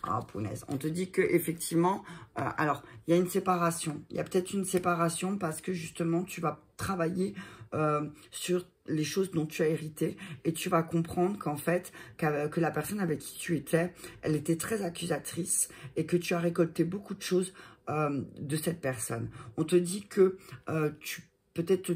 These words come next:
tu penses que ça va être un échec, hein, que, que tu penses que ça va être un échec, et du coup, ben, tu vas passer par une, peut-être une période d'enfermement, d'accord ? Alors, on te dit que, euh, cette période d'enfermement, en plus, avec la justice, c'est,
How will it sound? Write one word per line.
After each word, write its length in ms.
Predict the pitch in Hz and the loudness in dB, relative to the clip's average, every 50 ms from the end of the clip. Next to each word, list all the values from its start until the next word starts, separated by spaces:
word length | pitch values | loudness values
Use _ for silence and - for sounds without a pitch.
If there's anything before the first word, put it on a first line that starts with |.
| 170 | -2
tu 160 | - - - 170 | -2 -6 -6 -4
penses 320 | - 202 208 226 220 - | -2 0 -2 0 -2 -2
que 100 | - 190 | -4 -4
ça 160 | 180 - 175 | -2 -2 0
va 120 | 151 151 151 | 2 2 2
être 200 | 151 - - 156 | 0 0 -2 -2
un 120 | 151 147 | 0 0
échec, 520 | 147 139 139 - 175 170 170 - - - - 131 | 0 -2 -2 0 0 -2 -2 -4 -12 -10 -4 -2
hein, 200 | 131 139 160 - - - - - - - | -2 -2 -2 -4 -12 -16 -18 -18 -18 -4
que, 260 | - - 180 170 165 - - - | 4 8 8 10 10 8 2 0
que 120 | - - 165 | -2 -4 -4
tu 180 | - - - | -4 -6 -8
penses 240 | - - 202 208 - | -6 -4 -4 -4 -2
que 80 | - 185 | -2 0
ça 140 | - 180 151 | 2 2 2
va 80 | 151 | 2
être 180 | 151 151 - 147 | 2 0 0 2
un 100 | 143 143 | 2 2
échec, 340 | 143 139 - 190 202 202 - - - - 127 - | 2 0 -2 -4 -6 -6 -10 -14 -14 -12 -4 2
et 80 | 156 170 | 2 2
du 140 | 151 151 160 | 2 2 -4
coup, 320 | - - 208 233 311 - - | -4 -2 0 0 0 0 2
ben, 260 | 165 156 151 147 - - 156 - - | 4 4 4 4 2 -4 -14 -16 -10
tu 140 | - - 170 | -6 -2 2
vas 120 | 170 165 | 2 2
passer 300 | 165 175 175 170 - 202 | 4 4 2 2 2 0
par 220 | - 175 165 156 151 | 0 0 0 2 2
une, 120 | 143 - | 0 0
peut-être 340 | - - 175 170 175 - - | -2 0 -2 -2 -2 0 0
une 120 | 160 151 | 0 0
période 380 | 151 151 147 143 143 156 151 165 | 0 -2 0 2 4 2 2 2
d'enfermement, 680 | - 139 139 - - 139 131 127 127 123 120 120 113 - - - _ _ _ _ - | 0 -2 -4 -4 -2 0 2 2 2 2 2 0 -2 -6 -14 -20 _ _ _ _ -6
d'accord ? 400 | 135 131 - 165 165 175 165 - - - - - - - - | -6 -2 0 2 2 2 2 -2 -12 -14 -14 -16 -10 -2 2
Alors, 200 | 151 151 156 156 | 4 4 4 4
on 60 | 156 | 2
te 140 | 156 - 165 | 2 2 -2
dit 320 | 156 151 160 190 196 - | -2 0 -2 -2 -4 -2
que, 300 | - - 196 190 175 170 - - - - - - - - - - | 2 8 10 10 10 8 4 -8 -16 -14 -14 -14 -16 -8 0 2
euh, 80 | 165 | 2
cette 220 | 170 170 180 170 - | 4 4 2 2 4
période 260 | 180 175 180 190 180 | 4 4 4 6 6
d'enfermement, 600 | 170 160 165 - 175 160 160 165 165 185 208 208 | 6 6 6 4 0 2 4 4 4 4 4 4
en 80 | 190 156 | 2 2
plus, 260 | - - 196 - - | 0 -2 -6 -4 -2
avec 260 | 170 143 143 151 - | 0 0 0 -2 -2
la 140 | - 147 147 | -2 -2 -2
justice, 580 | 143 147 165 170 - - - 220 208 202 - - - 190 180 160 - | -2 -4 -6 -8 -6 -8 -8 -6 -4 -4 -6 -6 -8 -12 -16 -12 -8
c'est, 380 | - - - 170 160 - - | -2 2 4 4 4 4 0